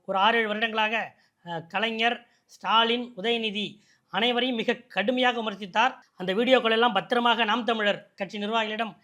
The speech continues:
இருக்கின்றன. அவர் திமுகவில் சேர்ந்து விட்டால் உடனடியாக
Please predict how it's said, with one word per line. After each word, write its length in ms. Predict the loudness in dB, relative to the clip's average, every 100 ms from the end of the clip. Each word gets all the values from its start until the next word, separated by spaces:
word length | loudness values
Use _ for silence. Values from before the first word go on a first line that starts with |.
| _ -20 -6
இருக்கின்றன. 580 | -6 -2 -2 0 0
அவர் 280 | 2 0 0
திமுகவில் 500 | -4 -2 2 2 2
சேர்ந்து 320 | -2 -6 -4
விட்டால் 400 | -4 2 2 2 -18 -20 _
உடனடியாக 760 | -2 0 2 2 4 4 2